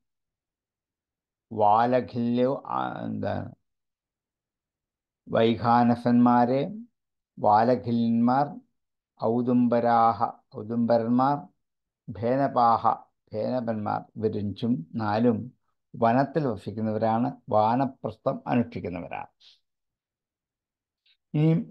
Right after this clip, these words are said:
ന്യാസേ, സന്യാസത്തിൽ, നാലാമത്തെ ആശ്രമമായ സന്യാസത്തിലെ കുടീചകഃ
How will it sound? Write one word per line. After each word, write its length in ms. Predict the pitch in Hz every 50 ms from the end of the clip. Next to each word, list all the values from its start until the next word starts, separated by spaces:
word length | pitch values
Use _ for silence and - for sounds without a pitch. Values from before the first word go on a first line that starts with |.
| 123 123
ന്യാസേ, 480 | 117 117 117 120 131 139 - - 135 127 117 110 107 104 -
സന്യാസത്തിൽ, 680 | 110 104 107 110 120 120 113 - - 110 - - - - _ _ _ _ _ _ _ _ _ _ _ _ _ _ _ _ _ _ _ _ _ _ _ _ _ _ _ _ _ _ _ _ _ _ _ -
നാലാമത്തെ 560 | 110 107 117 127 135 143 147 147 143 - 165 156 139
ആശ്രമമായ 460 | 120 - 131 139 131 127 123 120 117 113 113 -
സന്യാസത്തിലെ 760 | 107 101 107 110 120 123 - - 113 - 131 123 123 143 151 156 165 170 175 _ _ _ _ _ _ _ _ -
കുടീചകഃ 800 | - 131 123 131 135 139 139 131 - 131 - - 123 107 104